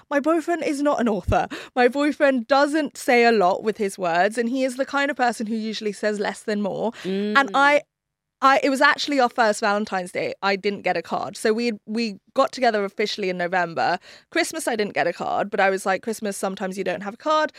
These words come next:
Speaker 1: Then Valentine's Day, I didn't get a card. And then I said, "For my birthday, I want a card. By the way, I also expect a card four times a year."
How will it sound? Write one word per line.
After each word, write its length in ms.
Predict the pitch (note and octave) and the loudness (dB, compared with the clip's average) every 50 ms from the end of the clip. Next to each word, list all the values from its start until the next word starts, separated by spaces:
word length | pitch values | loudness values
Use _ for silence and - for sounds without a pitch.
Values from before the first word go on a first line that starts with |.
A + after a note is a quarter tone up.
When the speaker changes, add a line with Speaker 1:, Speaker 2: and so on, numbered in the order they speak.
| - - - - - - | -20 -20 -20 -20 -8 0
Speaker 1:
Then 320 | A3 A#3+ A3+ A3 A3 G#3 - - _ _ _ _ _ - | 2 4 4 4 2 0 -6 -10 _ _ _ _ _ 0
Valentine's 640 | A#3 B3+ B3+ C4+ C#4 C#4 B3+ - B3 A3 G#3 - | 2 4 4 4 4 2 0 0 -2 -2 0 0
Day, 160 | - F#3+ F#3 | 0 2 2
I 80 | F3 F#3+ | 2 2
didn't 240 | F#3+ G#3 G#3 G3 C#3+ | 0 -2 -4 -4 -4
get 140 | E3+ F3 | -2 -2
a 60 | F3 F3+ | -2 -2
card. 380 | - G3+ E3 D3+ C#3 E3 - - | -2 -2 -2 -2 -2 -4 -4 -4
And 140 | - A3+ G#3+ | -4 -2 -2
then 100 | G#3+ G#3+ | 0 0
I 120 | G#3+ G#3 A3 | 0 0 0
said, 360 | - - G3 F3 E3+ F3 - _ _ _ _ | 0 0 2 2 2 0 -2 _ _ _ _
"For 140 | - C4 C4+ | -4 -2 0
my 140 | C4+ C#4 C#4 | 0 0 2
birthday, 420 | A#3+ A3+ G3 G3+ - - F#3 F3 - - | 2 2 2 2 0 0 -2 -2 -2 0
I 160 | F3+ G3 G3 | 0 2 2
want 260 | F#3+ F#3+ F#3+ F#3 - - | 2 0 -2 -4 -4 -2
a 180 | - F#3+ F3+ F3 | -2 -2 -2 -2
card. 300 | - - A3 F#3 F3 F#3+ - _ | -2 -2 -2 -2 -2 -2 -2 _
By 220 | B3 B3 C4 C4+ C4+ | 2 4 4 4 4
the 100 | B3+ C4+ | 2 0
way, 260 | G3+ - E3+ F3+ G#3 - - | 0 0 0 0 -2 -2 -2
I 100 | G3 - - | -4 -2 0
also 300 | - A#3+ - - - A#3+ | 0 0 0 0 0 0
expect 520 | F#3+ - - - - E3 D3+ D#3+ - - - | 0 -2 -2 -6 -4 -4 -2 -4 -4 -6 -12
a 60 | A3+ | -12
card 260 | - - G#3 G3 F#3 | -6 -2 0 0 0
four 240 | - _ B3 A#3 B3+ | -2 _ -2 -2 -2
times 300 | B3+ - B3+ A3+ A3+ A3 G3 | 0 -2 -2 -2 -2 -4 -6
a 40 | |
year." 300 | F3 - C#3 D#3 A3 A#3+ | -4 -2 0 2 0 0